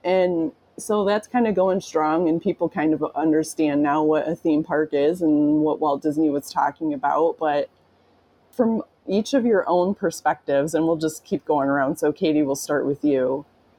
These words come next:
What was so remarkable about the Magic Kingdom, and I guess really, like, the Contemporary and the Polynesian all kind of opening at the same time? Like, how, what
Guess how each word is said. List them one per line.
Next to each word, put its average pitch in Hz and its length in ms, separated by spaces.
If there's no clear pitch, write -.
What 165 380
was - 840
so 180 400
remarkable 156 1120
about 135 720
the 165 120
Magic 151 480
Kingdom, 151 760
and 196 140
I 190 120
guess 320 300
really, 233 260
like, 151 340
the 165 80
Contemporary 170 760
and 156 100
the 156 60
Polynesian 156 680
all 139 200
kind 147 220
of 135 100
opening 139 580
at 151 160
the 143 80
same 139 300
time? 131 380
Like, 139 200
how, 165 160
what 175 400